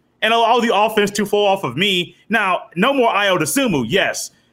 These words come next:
But you have other pieces there that are there on the team,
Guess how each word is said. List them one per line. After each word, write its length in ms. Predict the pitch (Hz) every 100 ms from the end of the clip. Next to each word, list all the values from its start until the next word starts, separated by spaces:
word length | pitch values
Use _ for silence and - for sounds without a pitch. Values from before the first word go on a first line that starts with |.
| -
But 360 | 123 233 170 170
you 80 | 196
have 100 | 190
other 260 | 202 233
pieces 400 | 226 208 208 175
there 400 | 151 175 170 175 - -
that 180 | 165 165
are 80 |
there 160 | 165 196
on 80 | 214
the 100 | 208
team, 480 | 180 160 156 156